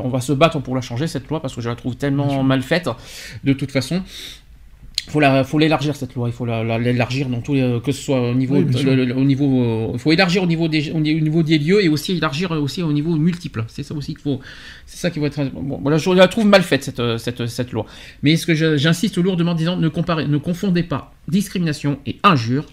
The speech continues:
Speaker 1: parce qu'il y en a beaucoup qui m'écrivent et qui confar-, qui confondent les deux.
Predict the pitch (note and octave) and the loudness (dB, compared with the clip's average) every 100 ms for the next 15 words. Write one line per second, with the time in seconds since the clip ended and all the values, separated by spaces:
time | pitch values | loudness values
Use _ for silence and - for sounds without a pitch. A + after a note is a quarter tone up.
0 | - B2 A#2+ A2+ C3 B3 B3+ G3+ F#3+ D#3+ | -8 -4 0 0 4 4 2 -4 -2 -2
1 | - E3+ D#3+ - - G3 F#3+ G#3 F3+ E3 | 0 0 0 -4 -6 -4 -2 -2 -4 -4
2 | E3 G3 F#3 G#3+ F3 D3+ C3+ D3+ | -6 -6 -4 -2 0 0 -2 -4